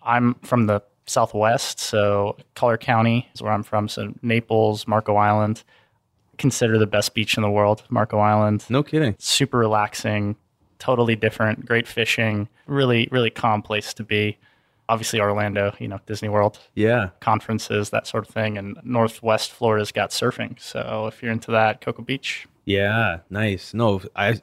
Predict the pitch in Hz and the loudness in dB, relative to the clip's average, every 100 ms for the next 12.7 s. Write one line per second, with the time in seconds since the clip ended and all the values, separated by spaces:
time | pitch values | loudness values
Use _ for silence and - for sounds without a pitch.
0 | - 135 143 110 - 120 117 98 95 92 | -4 -2 -2 -2 -4 -4 -2 0 0 -2
1 | 98 95 87 90 - - 82 80 143 - | -2 -2 -2 -4 -4 -10 -6 -4 -4 -4
2 | 143 - 107 98 90 87 123 - 127 143 | -6 0 2 2 0 -2 -4 -4 -2 2
3 | 123 95 92 95 95 90 85 80 87 92 | 2 2 -2 -2 -2 -4 -6 -4 -2 -2
4 | 80 90 113 - - 226 - 117 98 127 | -2 -2 -2 -4 -4 -2 0 0 0 -2
5 | 123 110 98 104 101 90 110 - - - | -2 0 -2 0 -2 -2 -6 -16 -20 -4
6 | 131 123 101 - - - 123 143 117 104 | 2 2 2 -6 -16 -4 0 2 4 2
7 | 87 - _ - 120 107 151 123 120 113 | 0 -8 _ -2 0 2 2 4 2 2
8 | 98 87 98 131 143 156 190 190 - 110 | 0 0 0 2 2 2 0 -2 -2 -2
9 | 95 110 - _ _ _ _ 110 120 110 | -2 -6 -12 _ _ _ _ 0 2 0
10 | - 120 104 98 110 104 92 87 90 95 | 0 0 2 2 2 0 -2 -2 -4 -4
11 | 95 92 92 92 - 113 98 87 - 101 | -2 -2 -2 -6 -10 -8 -2 -2 0 0
12 | 101 87 78 90 98 101 80 | 0 -4 -6 -2 0 0 -4